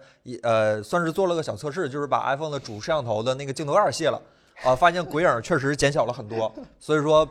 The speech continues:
Speaker 1: 我们，我们初步证明可能确实是跟，呃，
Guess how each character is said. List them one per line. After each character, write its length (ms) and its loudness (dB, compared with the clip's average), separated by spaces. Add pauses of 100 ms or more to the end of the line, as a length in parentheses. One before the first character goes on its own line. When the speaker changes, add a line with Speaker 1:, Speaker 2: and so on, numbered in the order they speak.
(180)
Speaker 1:
我 200 2
们， 380 -4
我 180 0
们 160 -2
初 180 -4
步 120 2
证 180 6
明 180 2
可 200 -4
能 120 -2
确 180 -2
实 160 -2
是 100 0
跟， 260 4 (480)
呃， 680 2